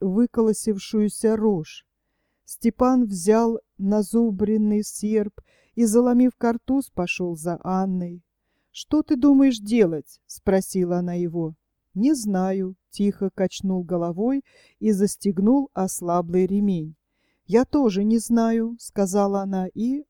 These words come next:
поникла головою. Вошла в межу, и босые ноги ее утонули в мягкой резеде. "Хорош урожай", — сказал, срывая колос, Степан.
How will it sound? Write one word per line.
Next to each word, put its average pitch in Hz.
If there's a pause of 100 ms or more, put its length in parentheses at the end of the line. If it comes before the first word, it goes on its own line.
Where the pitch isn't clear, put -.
поникла 196
головою. 165 (520)
Вошла 302
в 285
межу, 247 (320)
и 285
босые 285
ноги 285
ее 262
утонули 262
в 233
мягкой 233
резеде. 170 (1160)
"Хорош 190
урожай", — 185
сказал, 185
срывая 180
колос, 175
Степан. 170